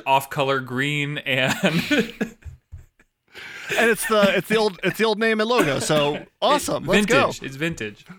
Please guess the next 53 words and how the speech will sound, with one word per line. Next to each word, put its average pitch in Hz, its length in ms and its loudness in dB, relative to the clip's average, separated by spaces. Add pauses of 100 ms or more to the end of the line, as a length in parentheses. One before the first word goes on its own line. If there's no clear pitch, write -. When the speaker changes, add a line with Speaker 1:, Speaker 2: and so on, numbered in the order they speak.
(120)
Speaker 2:
Vintage, 196 440 -2
yes. 151 400 -4
Speaker 1:
Anyway, 190 420 4
I 160 100 2
Speaker 2:
It's 175 100 2
like 202 60 4
Speaker 1:
feel 208 80 2
Speaker 2:
the 202 40 2
Speaker 1:
like 190 140 0
home 180 220 -2
ownership 165 340 -2
now 139 200 0
is 123 100 -6
just 127 120 -12
me 127 220 -6
losing 120 480 -4
stuff, - 640 -10
uh, 110 380 -4
left 113 280 -8
and 110 100 -12
right, 107 360 -6 (400)
and, 107 500 -2
like, 127 300 -2
important 135 500 -4
stuff, 117 320 -4
and 120 140 -6
then 117 140 -4
finding 113 580 -4
completely 117 580 -6
unimportant 104 580 -12
<laughs> - 20 -8
stuff. - 460 -10 (680)
Speaker 2:
Yeah, 330 240 0
that's - 140 -4
about 160 200 0
right. 165 240 0
Speaker 1:
Yeah. - 140 -12 (160)
Speaker 2:
Do 359 80 2
us 370 100 0
a - 60 -6
quick 349 180 -2
solid 311 300 2
and 214 60 -10
click 277 180 -4
on 269 100 0
through 277 140 -4
to 240 80 2
Apple 240 240 -2
Podcasts. 226 500 -2
Give 214 140 -4
us 226 100 -6
a 240 60 -2
rating. 220 440 0